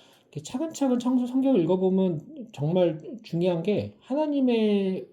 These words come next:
의지랑 생각과 우리가 항상 기도하는 하나님의 뜻이 뭔가를 항상, 우리 삶에서 하나님의 뜻이 뭔지를 항상 궁금해하고 기도를 많이 하잖아요.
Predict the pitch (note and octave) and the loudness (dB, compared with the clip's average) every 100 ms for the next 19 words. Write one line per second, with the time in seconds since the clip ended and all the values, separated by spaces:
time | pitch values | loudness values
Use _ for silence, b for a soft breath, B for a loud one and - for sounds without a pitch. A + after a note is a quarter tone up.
0 | - E3 E3+ F3 E3+ D#3+ D#3 G#3 G3+ F#3 | -2 -2 0 -2 -2 -4 -2 -2 -2 -6
1 | - - D3+ C3 C#3 C3 A#3 C4+ F#3+ D3 | -12 -6 -4 -2 -2 -2 -4 -2 -2 -2
2 | D3+ B3 B3 A3+ - C#4+ B3+ C#3 B2+ C3 | -2 -2 -2 -4 -2 -2 0 -2 -2 -4
3 | C3 C3+ C#3+ B2+ A#2+ b b b b b | -4 -6 -8 -8 -10 b b b b b
4 | b - C#3 D3+ F3+ E3 D#3 F3+ G#3 F#3+ | b -8 -6 -2 -2 -2 -4 -2 -2 -2
5 | A3+ A3 F3 B2 B2 C#3+ D3 C#3 C#3 - | -6 -4 -2 -2 -6 -6 -6 -6 -10 -4
6 | C3+ D3+ D3 C3 - - A#2+ B2+ - C#3 | -4 -2 -2 -4 -10 -12 -8 -8 -8 -8
7 | C3+ B2+ G2 B2 E3+ | -6 -8 -10 -10 -12